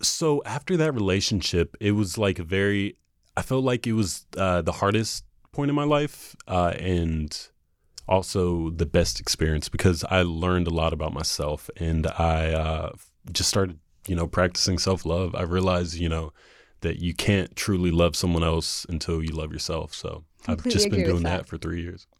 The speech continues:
Speaker 2: Really? And, yeah, and I feel
Speaker 1: And
Speaker 2: like
Speaker 1: it'd be selfish to love someone if you don't love yourself.
Speaker 2: Very true. And I feel like in a way, being a whole person,
Speaker 1: Mm-hmm.
Speaker 2: meeting another whole person is the best case scenario when it comes to a relationship,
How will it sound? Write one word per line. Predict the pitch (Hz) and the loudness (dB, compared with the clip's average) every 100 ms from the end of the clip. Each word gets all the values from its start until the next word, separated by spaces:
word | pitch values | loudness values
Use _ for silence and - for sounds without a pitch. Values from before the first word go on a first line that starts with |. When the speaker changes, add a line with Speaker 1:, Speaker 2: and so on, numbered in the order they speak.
| - | -8
Speaker 2:
Really? | 220 | -2
And, | 269 277 | -2 0
yeah, | 294 330 | 0 0
and | 285 | 0
I | 294 | -2
feel | 381 | 0
Speaker 1:
And | 143 | 0
Speaker 2:
like | 120 | 0
Speaker 1:
it'd | |
be | 117 | -2
selfish | - 104 104 90 - - | 0 0 0 0 -2 -2
to | |
love | 80 82 76 | 0 2 2
someone | - 80 80 | 2 2 0
if | 78 | -2
you | 78 | -4
don't | 78 | -4
love | 78 78 | -6 -8
yourself. | 82 - - - | -10 -12 -14 -6
Speaker 2:
Very | 202 196 185 | 0 0 -2
true. | - 160 160 - | -6 -8 -8 -14
And | - 220 | -6 -4
I | |
feel | 226 269 | 0 0
like | 254 | 0
in | 214 | -2
a | 208 | -2
way, | 190 190 190 - - - | 0 2 0 -2 -16 -10
being | 202 240 233 | -2 2 2
a | 208 | 0
whole | - 226 226 | 0 4 4
person, | 226 294 285 - 349 403 _ _ - | 2 -2 0 0 0 -2 _ _ -12
Speaker 1:
Mm-hmm. | 165 233 | -2 2
Speaker 2:
meeting | 233 226 | 2 2
another | 196 190 185 | 0 -2 -2
whole | - 190 | -2 -2
person | 185 214 208 254 | -2 -2 0 0
is | 220 | 0
the | 220 | 0
best | 190 175 | 0 0
case | - 190 | -2 -2
scenario | - 185 180 | -2 0 2
when | 175 | 0
it | 160 | -2
comes | 208 180 | -6 -6
to | - | -4
a | 180 | -4
relationship, | 180 151 - 170 165 - | -4 -4 -8 -6 -8 -8